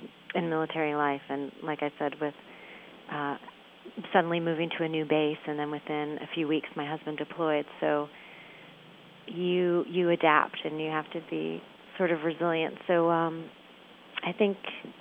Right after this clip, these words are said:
people have no choice but to sort of roll with the punches and, and change and handle things they don't, didn't know if they could handle before they were thrust into the situation. So I,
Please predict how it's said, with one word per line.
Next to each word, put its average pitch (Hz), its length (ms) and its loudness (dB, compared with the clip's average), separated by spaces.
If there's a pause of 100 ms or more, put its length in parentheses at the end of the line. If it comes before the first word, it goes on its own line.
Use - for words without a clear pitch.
(600)
people 185 320 4
have 185 400 6
no 185 160 0
choice 190 340 0 (160)
but 165 120 -2 (120)
to 170 280 0
sort 175 120 0
of 165 100 -2
roll 165 180 10
with 165 120 2
the 165 80 0
punches 175 600 -2
and, 170 260 -4 (520)
and 175 240 -2
change 165 400 -2
and 165 280 -2 (880)
handle 180 380 2
things 175 240 0
they 175 100 8
don't, 160 240 2 (440)
didn't 180 220 0
know 170 240 4
if 170 160 -2
they 170 100 4
could 165 140 -6
handle 170 540 0
before 170 300 4
they 170 80 6
were 170 220 6
thrust 175 240 0
into 180 160 -6
the 170 140 0
situation. 170 720 2 (580)
So 170 300 2 (800)
I, - 160 6